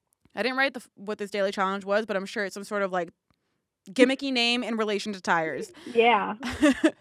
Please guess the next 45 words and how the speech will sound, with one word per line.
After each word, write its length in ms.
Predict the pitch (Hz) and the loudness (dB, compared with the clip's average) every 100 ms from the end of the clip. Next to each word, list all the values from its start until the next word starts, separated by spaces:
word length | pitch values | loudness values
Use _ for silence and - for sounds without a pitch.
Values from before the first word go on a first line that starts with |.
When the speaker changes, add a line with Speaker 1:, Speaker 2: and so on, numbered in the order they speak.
| - - 330 - | -10 -6 -4 2
Speaker 1:
All 80 | 226 | 4
right, 180 | 208 196 | 4 4
so 100 | 240 | 2
the 80 | |
breakdown 480 | 220 262 277 320 294 | 4 2 4 4 4
is, 300 | 214 208 196 | 2 0 -2
to 100 | - | -6
begin, 540 | 214 226 294 285 302 330 | -6 -2 2 2 2 0
they 120 | 240 | 0
are 100 | 226 | 0
chained 360 | 226 247 262 - | 0 -4 -4 -4
together 380 | 240 208 202 202 | 0 0 0 -2
to 80 | 202 | 0
their 120 | 196 | 0
partners. 420 | 196 165 160 180 | 2 0 -2 -6
So 120 | 214 | 0
obviously 320 | 196 208 214 214 | 4 4 0 -4
we 100 | 196 | -2
know 140 | 196 | -2
this 160 | 190 190 | -2 -4
is 100 | 185 | -6
gonna 180 | 190 180 | -4 -4
be, 280 | 190 175 | -2 -2
uh, 340 | - 185 180 - | 0 2 2 0
heavy 440 | - - 254 254 247 | -2 2 2 2 0
on 180 | 214 214 | 0 0
the 80 | |
drama 360 | 202 208 202 202 | -2 4 4 4
and 180 | 190 190 | 0 -2
stress. 440 | - 175 - - - - - _ - | -2 -2 -4 -12 -20 -20 -20 _ -2
When 180 | 220 220 | 2 4
Speaker 2:
Mm-hmm. 100 | 277 | 4
Speaker 1:
T 60 | |
J 160 | 294 339 | 4 2
says 260 | 339 294 262 | 4 2 4
go, 380 | 233 202 196 | 4 6 6
they 100 | 220 | 4
have 160 | 233 220 | 2 2
to 120 | 240 | 0
race 320 | 208 214 277 - | -2 0 0 -2
together 420 | 311 240 220 214 | 2 4 6 4
up 140 | 214 | 2
the 100 | - | 0
sand 340 | 311 233 202 202 | -4 -2 -2 -2
dune 280 | 185 185 | -2 -4